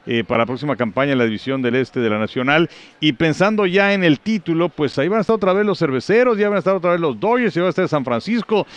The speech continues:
y yo espero también que San Diego sea un equipo que sea mucho más sólido que este año. El plantel lo tienen, y ahora van a tener también a Bob Melvin como manager, el hombre que dejó a los Atléticos de Oakland, eh,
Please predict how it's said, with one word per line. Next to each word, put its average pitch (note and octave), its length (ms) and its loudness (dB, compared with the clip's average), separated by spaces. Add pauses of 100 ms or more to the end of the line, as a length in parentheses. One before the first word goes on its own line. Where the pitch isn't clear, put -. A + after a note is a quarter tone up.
(160)
y - 140 0
yo G3+ 100 2
espero G#3 280 0
también F3 320 -2
que E3+ 100 -2
San A#2+ 240 -4
Diego A#3 260 0
sea D#3 140 -4
un D3 80 -4
equipo B2+ 320 -8
que A2 100 -8
sea C#3 140 -4
mucho B2 260 -4
más C#3 200 -4
sólido C#3+ 420 -6
que - 80 -6
este C3+ 180 -6
año. A3 220 0 (240)
El C#3+ 160 4
plantel D#3 360 0
lo D3 100 0
tienen, G#3+ 520 0
y C#3 40 4
ahora F3+ 160 2
van F3 80 2
a F3 80 0
tener D#3 260 -2
también E3 260 -2
a D#3+ 60 4
Bob E3 180 0
Melvin D#3 440 2
como B2+ 240 -2
manager, D#3 520 2 (340)
el A2+ 120 -2
hombre D3+ 200 -2
que C3 120 0
dejó C3+ 340 0
a D3 60 4
los B2+ 180 -2
Atléticos C3+ 480 -2
de B2 100 2
Oakland, D#3 460 2 (420)
eh, B2+ 300 2